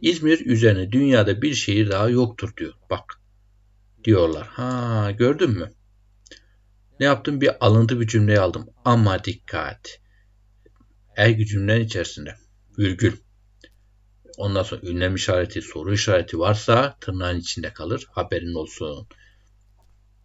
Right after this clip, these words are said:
Geldim tırnak içerisine alınan sözlerden sonra kesme işareti kullanılmaz. Burası çok çok önemli.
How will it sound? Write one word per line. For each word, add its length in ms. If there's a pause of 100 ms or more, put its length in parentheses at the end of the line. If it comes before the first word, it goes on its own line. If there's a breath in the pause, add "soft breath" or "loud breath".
(420)
Geldim 400
tırnak 320
içerisine 440
alınan 380
sözlerden 500
sonra 340
kesme 320
işareti 340
kullanılmaz. 760 (500 soft breath)
Burası 340
çok 240
çok 180
önemli. 440